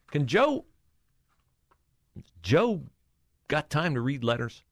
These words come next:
He's biking in Delaware over the weekend, zooming by reporters on his bicycle, uh, not answering questions as they ask him about, mm, you know, bothersome topics like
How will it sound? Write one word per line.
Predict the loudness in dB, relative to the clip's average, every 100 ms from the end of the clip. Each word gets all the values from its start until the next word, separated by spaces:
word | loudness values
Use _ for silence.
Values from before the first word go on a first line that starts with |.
| _
He's | -14
biking | -2 0 2 0 0 -2 -6 _ _
in | -4 2
Delaware | 2 4 2 0 -4
over | -4
the | -4
weekend, | -4 -4 -6 -6 -16 -12
zooming | 0 2 4 4 2
by | 2
reporters | 0 -2 -2 -2 -2 -2
on | -4
his | -6
bicycle, | -4 -4 -6 -12 -12 -16 _ _ _ _ _
uh, | -14 -4
not | 0 2
answering | 2 0 -2 -8 -6
questions | -4 -4 -6 -14 -12
as | -10
they | -6 -6 -4
ask | -6 -6
him | -6 -6
about, | -4 -4 -2 -4 _ -14
mm, | -14 -14
you | -20
know, | -20 -20 -8
bothersome | -6 -6 -16 -14 -16
topics | -8 -6 -6 -8 -12 -6
like | -6 -8